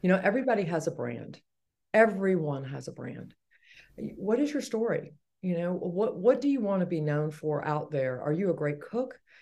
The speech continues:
Do you love to garden? Are, is exercise your pastime?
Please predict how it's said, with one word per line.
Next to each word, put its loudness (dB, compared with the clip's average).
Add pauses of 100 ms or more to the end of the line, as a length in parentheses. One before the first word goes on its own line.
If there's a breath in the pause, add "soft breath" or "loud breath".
Do -4
you 4
love 2
to -4
garden? -2
Are, -6
is -4
exercise -4 (140)
your -2
pastime? -4